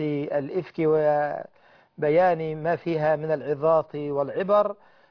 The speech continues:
والفوائد التي ننتفع بها بإذن الله عز وجل في واقعنا. انتهى بنا الحديث، أحبتي، عند قول الله سبحانه وتعالى: "لكل امرئ منهم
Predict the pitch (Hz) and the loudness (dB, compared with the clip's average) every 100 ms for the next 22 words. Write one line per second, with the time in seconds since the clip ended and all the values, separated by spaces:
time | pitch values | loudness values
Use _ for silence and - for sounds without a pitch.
0 | _ 165 165 156 151 151 - 139 - 165 | _ -2 2 4 2 0 -4 -8 -2 2
1 | 175 180 160 151 160 165 160 151 131 175 | 2 0 -4 -2 -2 -2 -4 -6 -2 -4
2 | - 165 127 151 147 151 135 165 151 143 | -2 -4 -2 0 -2 -4 -4 0 0 -2
3 | 156 151 143 147 147 143 151 135 135 135 | -6 -8 -6 -4 -2 -2 -2 -2 -2 -2
4 | 139 139 123 143 143 143 - 143 131 196 | -2 -4 -6 -4 -4 -4 -4 -2 -2 -2
5 | 180 190 196 196 - _ - _ - 202 | -2 0 0 -2 -8 _ -20 _ -4 2
6 | 196 175 185 165 165 156 175 160 170 180 | 2 2 0 0 -2 -4 -4 -4 -6 -8
7 | 160 165 - 170 160 185 170 165 180 175 | -4 -4 -2 -2 -2 -2 -2 -2 -2 -4
8 | 160 156 151 135 147 - 170 151 147 143 | -4 -4 -4 -6 -10 -4 -4 -4 -6 -4
9 | 151 151 175 165 165 - _ - 156 - | -2 0 0 0 -4 -10 _ -8 -8 -2
10 | 190 175 160 151 175 165 147 156 151 139 | -4 -2 -4 -4 -4 -4 -6 -6 -6 -6
11 | 143 139 143 | -6 -8 -10